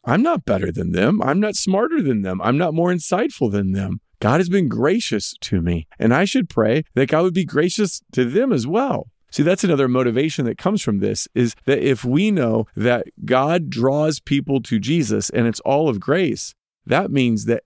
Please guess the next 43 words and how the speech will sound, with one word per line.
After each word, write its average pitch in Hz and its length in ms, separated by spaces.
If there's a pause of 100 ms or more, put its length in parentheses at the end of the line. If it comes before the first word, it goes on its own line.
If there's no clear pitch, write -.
anyone 151 540
could - 220
come 123 320
to - 120
faith. 190 380 (560)
The 139 80
Bible 190 300
is 131 80
full 170 160
of 143 80
stories 120 320
of 104 80
people 175 300
who 147 100
were 127 120
incredibly 185 600
unlikely 131 640
to 113 180
ever 139 360 (120)
come 139 380
to 110 140
faith 143 280
in 120 120
Jesus 104 520 (200)
who 135 240
did 180 360
become 131 400
Christians. 131 640 (260)
And 156 140
the 175 80
truth 233 320
is 139 280
that 135 200 (100)
no 180 300
one 247 200
who's 156 180
a 131 80
Christian 104 540 (420)
became 165 380
that 156 140
on 117 120
their 107 160
own, 156 400